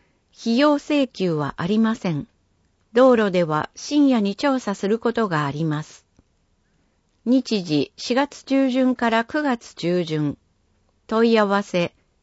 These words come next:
県企業庁鎌倉水道営業所。電話、零四六七二二六二零零。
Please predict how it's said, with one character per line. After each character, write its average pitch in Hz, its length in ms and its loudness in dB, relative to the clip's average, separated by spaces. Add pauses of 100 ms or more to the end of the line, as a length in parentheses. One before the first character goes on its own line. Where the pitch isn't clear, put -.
(160)
県 285 240 0
企 208 280 -6
業 254 200 4
庁 160 440 -2
鎌 240 280 0
倉 262 240 -2
水 262 340 0
道 240 280 2
営 214 200 2
業 202 240 0
所。 165 360 -6 (760)
電 214 280 0
話、 196 260 0 (260)
零 262 260 4
四 262 260 0
六 180 260 -2
七 214 420 -2 (160)
二 226 240 4
二 214 400 2 (160)
六 220 260 -2
二 254 320 4
零 202 280 0
零。 170 340 0